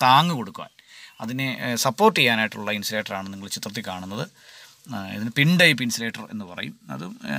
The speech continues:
എല്ലാ വോൾട്ടേജ് റേറ്റിംഗിലും എല്ലാ കറണ്ട് റേറ്റിംഗിലുള്ള ഇൻസുലേറ്റേഴ്സ് നമുക്ക് സാധാരണ നമുക്ക് കാണാവുന്നതാണ്. ഇ എച്ച് ടി ലൈനിൻ്റെ ഇൻസുലേറ്റേഴ്സിൻ്റെ പരിസരത്ത് നമുക്ക് ഡാംപർ കാണാം എന്ന് ഞാൻ പറഞ്ഞു, വൈബ്രേഷൻ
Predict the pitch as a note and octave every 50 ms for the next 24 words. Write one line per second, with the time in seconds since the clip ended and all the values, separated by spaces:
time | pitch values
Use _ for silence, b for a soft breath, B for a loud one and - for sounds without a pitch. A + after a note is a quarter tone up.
0 | C3+ C3 B2+ C3+ C#3 D#3 E3 E3 D3 C#3 C#3 C#3 D3+ D3+ D3 C3+ B2 A2 B2+ A#2+
1 | B2+ B2 B2+ A#2 A2+ A#2 B2 - A#2 A2+ A2+ B2 B2 C3 A#2 G#2+ A#2+ A#2 A#2 A2+
2 | A2+ G#2+ G2+ - A2 A2 G#2 - A#2 G#2+ - G#2+ G2 G2 G#2 - E3+ G3+ A3 B
3 | B B B B B B - - A2 A2+ A#2 G#2+ A#2 A2+ G#2+ G2+ G#2 C#3 G3 -
4 | - C#3+ A#2 A2 G#2+ - - - - - B2 A2+ A#2 A2+ A2 G2+ F#2 E2 - -
5 | _ _ _ _ _ _ _ _ _ _ _ _ _ _ _ _ _ _ _ _
6 | _ _ _ _ _ _ _ _ _ _ _ _ _ _ _ _ _ _ _ _
7 | _ _ _ _ _ _ _ _ _ _ _ _ _ _ _ _ _ _ _ _
8 | _ _ _ _ _ _ _ _ _ _ _ _ _ _ _ _ _ _ _ _
9 | _ C#3+ C#3+ E3 F3+ D3+ G3 E3 F#3 G3 F#3+ E3+ E3 D#3+ D3+ E3 E3 E3 E3 -
10 | - _ _ _ _ _ _ _ _ C#3+ C#3+ C3+ D3 D#3 E3 D#3 D#3 F3 E3 D3+
11 | F3+ F3 E3+ E3 D#3 D3 C3+ - - D3+ C3+ C3 C3 A#2 A2 C3 C3 - C3 C3
12 | C3+ C3 D3+ C#3+ C#3 C3 C3 C3+ D3 D#3+ E3 F3+ F3 - D#3+ C#3+ C#3+ D3+ D#3 D3
13 | C#3+ C#3 C3+ A#2 A2+ G2+ G#2 A2 A2+ A2 A2 A2+ C3 C#3 C#3 - D3+